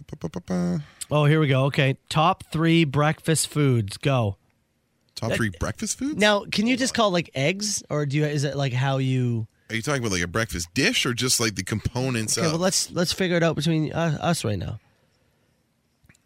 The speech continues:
Speaker 1: I'm putting salt. Oof, man. The eggs are such a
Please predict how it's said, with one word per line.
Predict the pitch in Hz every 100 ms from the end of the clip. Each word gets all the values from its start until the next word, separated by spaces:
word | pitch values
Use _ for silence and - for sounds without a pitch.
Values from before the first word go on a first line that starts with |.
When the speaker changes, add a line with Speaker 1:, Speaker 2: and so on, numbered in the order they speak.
| _ 104
Speaker 1:
I'm | 92
putting | 123 95
salt. | - 90 - 85
Oof, | 95 90 78 -
man. | 92 87 76 _ _ _ _ _ _ _ _ _ _ _ _ _ _ _ _ _ -
The | 101 82
eggs | 120 139
are | 123
such | - 107 -
a | 101 95 87